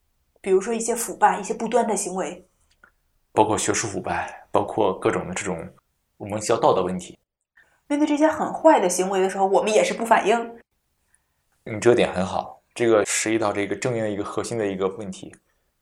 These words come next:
Speaker 2: 就是说我们现在谈正念，很多这种正念的这种产品课程，都是告诉大家如何让你自己获得平静、放松，总是在谈个人层面的问题。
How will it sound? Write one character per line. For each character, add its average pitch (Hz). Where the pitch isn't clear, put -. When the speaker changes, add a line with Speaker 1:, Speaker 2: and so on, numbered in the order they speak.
Speaker 2:
就 117
是 107
说 120
我 104
们 107
现 131
在 113
谈 98
正 113
念， 98
很 104
多 120
这 117
种 95
正 110
念 101
的 95
这 95
种 85
产 95
品 -
课 -
程， -
都 117
是 110
告 -
诉 110
大 104
家 98
如 117
何 123
让 113
你 95
自 98
己 92
获 -
得 117
平 95
静、 101
放 101
松， 95
总 95
是 113
在 110
谈 107
个 135
人 87
层 -
面 87
的 85
问 80
题。 -